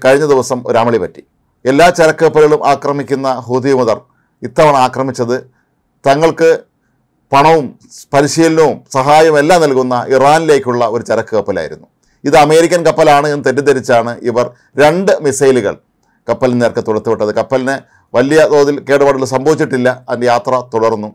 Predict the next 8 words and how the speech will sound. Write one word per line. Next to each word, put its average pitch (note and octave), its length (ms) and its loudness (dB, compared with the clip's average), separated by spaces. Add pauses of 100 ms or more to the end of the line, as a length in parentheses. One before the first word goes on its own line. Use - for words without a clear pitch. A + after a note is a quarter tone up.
(120)
എങ്കിലും, D#3 340 2 (580)
ആ, C3+ 120 2
പെട്ടെന്ന് G3 520 2
തന്നെ F#3 120 2
ഇത്തരത്തിലുള്ള E3+ 520 2
ഒരു D#3 80 4
ആക്രമണം D3+ 600 0
ഉണ്ടായപ്പോൾ B2 640 0